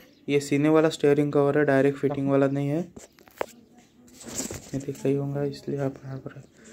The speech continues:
तो यहाँ पे ये देखिए, ऐसे पैटर्न में सीना है इसको। यहाँ पे मैंने डायरेक्ट ये यहाँ पे होल करके सुई से ही डाल दिया है और ऐसे पैटर्न में आपको लगाना है इसको। इसके बॉक्स, बॉक्स में ही आपको धागा और सुई दोनों मिल जाएंगे।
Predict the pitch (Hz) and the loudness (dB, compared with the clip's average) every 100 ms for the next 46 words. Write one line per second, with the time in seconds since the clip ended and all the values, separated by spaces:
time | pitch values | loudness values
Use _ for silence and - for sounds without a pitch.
0 | - - - 143 139 135 135 135 151 160 | -20 -14 2 6 6 4 0 2 4 4
1 | 156 139 135 139 135 135 139 135 131 139 | 4 2 2 2 0 0 -2 -2 -2 -2
2 | 143 139 139 139 139 139 135 151 170 208 | -2 -2 -2 0 0 -2 -2 -2 -2 -2
3 | _ _ _ _ _ 143 135 135 147 147 | _ _ _ _ _ -4 0 4 6 6
4 | 139 135 139 139 135 131 135 139 143 139 | 4 2 2 2 2 2 0 0 -2 -2
5 | 135 - 139 139 139 139 139 - 214 - | -6 -6 -2 0 0 -2 -6 -4 -4 -4
6 | _ _ - 135 135 139 143 139 135 139 | _ _ -6 -2 0 2 4 4 4 2
7 | 147 208 _ _ - _ _ _ _ _ | 0 -2 _ _ -20 _ _ _ _ _
8 | - 135 135 135 147 143 135 143 143 143 | -4 0 2 4 2 4 2 2 2 0
9 | 139 - 139 135 139 139 147 156 139 - | -2 0 2 2 0 0 -2 -4 -6 -4
10 | 185 - _ _ _ _ _ _ _ _ | -4 -4 _ _ _ _ _ _ _ _
11 | _ 139 - 147 143 139 139 - 147 147 | _ -6 2 4 6 4 0 0 2 4
12 | 143 139 151 156 156 - - 143 135 135 | 2 2 0 2 2 0 0 2 4 4
13 | 139 139 139 139 139 135 139 143 139 139 | 2 2 0 0 4 4 4 2 2 2
14 | 135 135 | 2 0